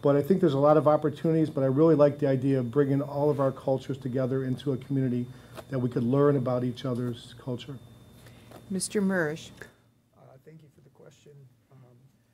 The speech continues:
Speaker 3: I think that it would be good to have input from the community, as others have said. Um, this is a very big project, um, that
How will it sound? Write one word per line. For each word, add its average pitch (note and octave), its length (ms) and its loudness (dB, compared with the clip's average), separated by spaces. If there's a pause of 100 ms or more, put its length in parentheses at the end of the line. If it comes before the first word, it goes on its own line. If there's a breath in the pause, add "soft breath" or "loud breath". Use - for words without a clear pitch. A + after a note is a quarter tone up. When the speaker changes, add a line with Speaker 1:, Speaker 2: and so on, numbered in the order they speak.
(1500)
Speaker 3:
I E3+ 40 -4
think D3+ 300 -4 (220)
that C3+ 200 -2
it C#3 60 -2
would C#3 160 -2
be C#3+ 80 -2
good D3 280 -2
to D#3 40 -6
have C3 340 0 (360)
input D#3+ 400 0
from C#3+ 140 -4
the B2+ 80 -4
community, E3 540 0 (220)
as C#3+ 160 -4
others D3 240 0
have D3+ 160 -6
said. E3+ 340 0 (600)
Um, C3 380 -6 (560)
this D#3 120 -2
is - 60 -10
a D3 120 -4
very D3 340 2
big C#3 180 -2
project, C#3+ 520 -2 (640)
um, A#2+ 380 -12 (200)
that C3 220 -4